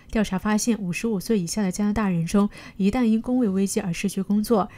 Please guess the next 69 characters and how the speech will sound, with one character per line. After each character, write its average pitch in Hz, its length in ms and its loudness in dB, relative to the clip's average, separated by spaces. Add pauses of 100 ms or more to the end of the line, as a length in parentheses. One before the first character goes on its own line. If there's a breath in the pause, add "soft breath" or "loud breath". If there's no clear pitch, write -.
(160 loud breath)
如 233 180 2
果 226 140 2
不 208 180 0
申 240 220 0
请 165 240 -4
E 202 80 -2
I 208 160 0
或 240 180 0
者 196 160 -2
政 226 200 -2
府 - 120 -10
紧 175 180 -4
急 165 120 -6
救 214 160 0
济 185 140 0
金， 214 240 4 (260 loud breath)
就 - 140 -2
有 208 120 2
超 247 220 -2
过 247 160 0
百 180 160 -4
分 196 140 -4
之 220 100 0
三 262 240 -2
十 214 140 -4
的 185 100 0
人 185 160 0
只 185 160 -6
能 170 160 -2
支 240 160 -4
付 240 160 -4
一 202 140 2
周 226 200 0
甚 233 220 -2
至 220 80 -4
不 - 140 -4
到 226 180 0
一 185 140 2
周 196 180 0
的 196 100 -2
生 196 160 -4
活 175 140 -6
开 180 180 -4
销， 196 320 2 (280 loud breath)
比 202 80 2
如 196 140 4
房 185 220 -2
租 226 200 -2
及 - 120 -2
食 202 220 -2
品 190 180 0
等。 196 240 2 (600 soft breath)
尽 302 200 -4
管 196 160 0
接 240 180 0
受 240 200 -2
调 214 180 -2
查 180 140 -6
的 190 100 0
人 180 180 2
中 226 180 0
有 208 140 0
百 175 140 -4
分 214 160 -2
之 233 80 -2
十 208 200 -4
二 202 120 0
表 180 180 -2
示， 185 280 2